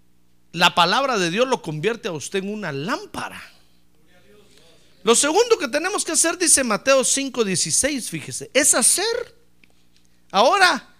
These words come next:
que la luz de la lámpara brille. Dice Mateo cinco, cinco dieciséis: "Así brille vuestra luz delante de los hombres".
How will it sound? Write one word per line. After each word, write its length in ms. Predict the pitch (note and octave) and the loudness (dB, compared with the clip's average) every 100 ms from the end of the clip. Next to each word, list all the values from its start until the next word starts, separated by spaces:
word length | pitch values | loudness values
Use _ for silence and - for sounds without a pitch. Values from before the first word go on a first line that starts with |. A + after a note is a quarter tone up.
| _ _ | _ _
que 140 | G#3+ | 0
la 140 | A3 A3 | 4 4
luz 360 | D4 C5 F#4+ | 8 8 8
de 100 | E4 | 6
la 140 | D4 C4+ | 6 8
lámpara 720 | F#4 A#4+ A#4 G#4+ F#4+ F#4 D4+ | 10 8 8 8 10 10 6
brille. 720 | B3 A3+ G4+ C#5 C#5 F#4 B2+ - _ - - _ _ _ _ _ _ _ | -2 0 6 6 4 -4 -10 -14 _ -20 -20 _ _ _ _ _ _ _
Dice 260 | C4 D#4 C4 | -4 -2 0
Mateo 360 | A3 C4+ C4+ | 0 2 2
cinco, 540 | - C4+ B3+ B3+ A3 G#3+ | 2 -2 0 0 0 -2
cinco 400 | - B3 B3 A#3+ | -4 -4 -2 -2
dieciséis: 1000 | G3+ E3 E3+ - A3 G#3 - - - - _ _ _ _ _ _ _ _ _ _ _ _ _ _ _ | -2 -4 0 0 0 -2 -4 -6 -10 -16 _ _ _ _ _ _ _ _ _ _ _ _ _ _ _
"Así 400 | A3 G#3+ - F#4+ G4+ | 6 8 8 8 8
brille 880 | F#4 A#4+ B4+ A#4 F#4+ E4 C#4 A3+ F3+ | 10 12 12 12 12 12 12 10 6
vuestra 540 | F#3 C4 - - B3 B3 | 6 8 8 6 6 6
luz 1400 | C4+ B4+ D5 C#5 D#4+ F3 - - - - - - - - _ _ _ _ _ | 10 12 12 12 12 6 0 0 -2 -4 -8 -10 -14 -18 _ _ _ _ _
delante 760 | E3+ C#4 C#4 G4 B4+ B4+ A#4+ A4+ A#4 A4+ | 4 6 10 10 10 8 8 8 10 8
de 120 | G4+ A4 | 8 8
los 260 | - - | 8 8
hombres". 1000 | A#4+ A#4+ A#4 D#4+ - - - - - - | 8 8 4 -2 -4 -12 -14 -16 -20 -20